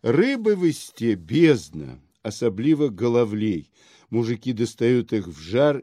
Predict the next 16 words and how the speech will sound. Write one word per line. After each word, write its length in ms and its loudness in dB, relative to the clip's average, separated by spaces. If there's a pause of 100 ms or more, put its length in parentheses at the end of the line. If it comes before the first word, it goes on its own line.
из-под 460 -10
кустов 580 -6
руками. 560 -12 (760)
Маленькие 680 4
кулички-песочники 1600 -4
со 240 0
свистом 720 -4
перелётывают 1000 0
вдоль 560 0 (420)
каменистых 760 2
берегов, 680 0 (260)
испещрённых 1120 0
холодными 840 -2
и 80 -4
светлыми 680 -2
ключами. 720 -10